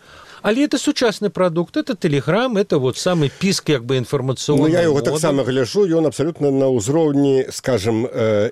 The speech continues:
Speaker 2: іншых Telegram-каналаў. Я нава-, нават м-, маю на ўвазе не беларускіх, а тых же самых пракрэмлеўскіх, якія агрэсіўныя, якія падаюць інфармацыю каротка, агрэсіўна, па-сучаснаму. Тут таксама па-сучаснаму і, ў прынцыпе, неафіцыйна ў адрозненне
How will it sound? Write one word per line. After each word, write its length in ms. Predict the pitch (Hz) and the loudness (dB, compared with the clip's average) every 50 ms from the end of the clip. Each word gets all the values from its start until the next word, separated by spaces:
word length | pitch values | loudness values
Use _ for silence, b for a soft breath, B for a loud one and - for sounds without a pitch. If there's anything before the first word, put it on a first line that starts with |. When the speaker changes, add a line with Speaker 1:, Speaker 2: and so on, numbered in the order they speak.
| - _ - | -4 _ -2
Speaker 2:
іншых 460 | 170 165 151 123 - - - 98 - | 0 2 2 2 0 -2 -4 -6 -4
Telegram-каналаў. 1200 | - 123 110 113 113 98 110 120 120 104 - - 123 113 120 135 156 175 170 160 160 156 151 139 120 113 | -4 -4 -2 0 0 0 0 0 0 -2 -2 -2 0 0 2 2 2 2 2 2 2 0 0 0 0 0
Я 80 | 113 | 0
нава-, 240 | 113 120 120 123 123 | 0 2 0 0 0
нават 340 | 127 127 117 113 101 - - | 0 0 0 -2 -2 -2 -4
м-, 280 | 131 127 113 127 123 - | -4 -4 -4 -6 -6 -2
маю 240 | 120 123 123 117 110 | 0 2 2 2 2
на 100 | 113 117 110 | 2 0 0
ўвазе 300 | 107 110 107 90 87 95 | 0 0 0 -2 -2 0
не 240 | 104 107 104 98 98 | 0 2 2 0 0
беларускіх, 760 | 92 87 107 107 107 110 139 196 - - - - 160 - - - | 0 0 0 0 0 2 0 -2 -2 -2 -4 -4 -4 -4 -6 -6
а 320 | - 117 107 104 101 92 B B B B B B B B B _ - - | -4 -2 0 0 0 -2 B B B B B B B B B _ -2 -2
тых 140 | 123 107 | 0 0
же 80 | 104 120 | 0 -2
самых 380 | - - 120 113 113 101 - - | -2 -2 -2 0 0 -2 -4 -4
пракрэмлеўскіх, 1040 | - 127 117 - - 135 127 120 117 120 151 185 180 - - - 160 - - - - | -4 -4 -4 -2 -2 -2 0 0 0 0 0 0 -2 -4 -4 -4 -4 -4 -6 -12 -8
якія 480 | 101 101 104 101 - - - 107 104 104 - | -4 -2 -2 -2 -2 -2 -2 0 0 0 0
агрэсіўныя, 800 | - 104 92 87 95 95 - - - 170 180 170 165 156 147 123 110 - | -2 -2 -2 -2 -2 -4 -2 -2 0 0 2 2 2 2 2 2 0 -2
якія 160 | - 120 110 | -2 -4 -2
падаюць 560 | 92 - 107 95 107 107 104 104 95 - 110 | -2 -2 -2 0 0 0 0 -2 -2 -4 -4
інфармацыю 560 | 98 - 107 98 101 101 98 87 - - 98 - | -6 -4 -2 -2 0 0 -2 -2 -2 -4 -4 -2
каротка, 480 | - 107 101 156 175 - - - - | -2 0 0 0 -2 -2 -2 -2 -2
агрэсіўна, 480 | - 85 92 90 - - 165 160 151 131 | 0 -2 -4 -6 -4 -2 0 0 0 0
па-сучаснаму. 720 | - 95 - - 90 - 165 175 - - - 160 143 B B B B B B B B _ | -2 -4 -10 -10 -6 -2 -2 -2 -2 0 0 0 0 B B B B B B B B _
Тут 160 | - 202 - | -2 -2 -2
таксама 460 | - - - - - 165 165 156 147 117 | -2 -4 -4 -2 -2 0 0 0 0 0
па-сучаснаму 720 | - 117 - - 110 - 190 202 190 - - 180 160 147 | -2 -4 -6 -4 -2 0 0 0 0 0 0 2 2 2
і, 0 | |
ў 80 | 131 - | 2 0
прынцыпе, 400 | - 165 160 - - 135 - 143 | -2 -2 -2 -4 -4 -2 0 2
неафіцыйна 640 | 139 139 131 - - 135 - - - 202 196 170 156 | 2 2 2 0 -2 -6 -4 -2 0 2 2 2 2
ў 80 | 151 | 2
адрозненне 560 | 139 127 135 143 165 156 131 139 147 143 143 | 2 0 0 0 0 0 2 2 2 4 4